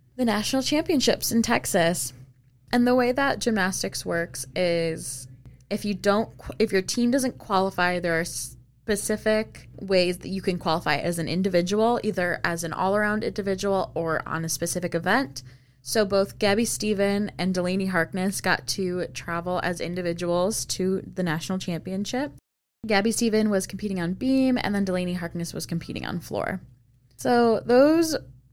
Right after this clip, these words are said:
four teams, their seasons are completely wrapped up. Um, baseball, softball, and tennis are still going, going strong. Um, tennis, I believe, just has the postseason left, and then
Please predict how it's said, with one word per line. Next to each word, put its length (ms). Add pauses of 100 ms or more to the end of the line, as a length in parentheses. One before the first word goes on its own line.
(340)
four 240
teams, 840 (260)
their 120
seasons 360
are 100
completely 500
wrapped 340
up. 320 (600)
Um, 520 (1300)
baseball, 680
softball, 1160
and 480 (120)
tennis 760
are 140
still 300
going, 640
going 320
strong. 560 (200)
Um, 380
tennis, 360
I 60
believe, 260
just 180
has 180
the 80
postseason 640
left, 400
and 180
then 480